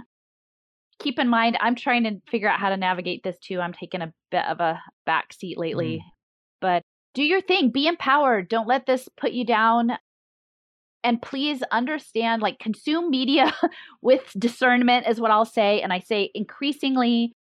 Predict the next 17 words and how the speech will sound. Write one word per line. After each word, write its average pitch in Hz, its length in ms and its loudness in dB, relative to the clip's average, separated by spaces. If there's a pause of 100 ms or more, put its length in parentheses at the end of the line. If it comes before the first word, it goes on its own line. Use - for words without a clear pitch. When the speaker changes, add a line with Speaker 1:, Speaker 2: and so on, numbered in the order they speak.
(640)
Speaker 1:
I 202 120 0
think 240 240 0
it's 269 180 -2
about 214 320 0
nanotech 208 520 -4
and 196 120 -8
frequency. 175 720 -14 (320)
At - 140 -8
this 220 160 -4
stage 220 280 -2
of 214 80 -6
the 214 100 -2
game, 196 200 -4
that's 175 300 -4
where 185 100 -4
I'm 190 180 -6
at. 180 260 0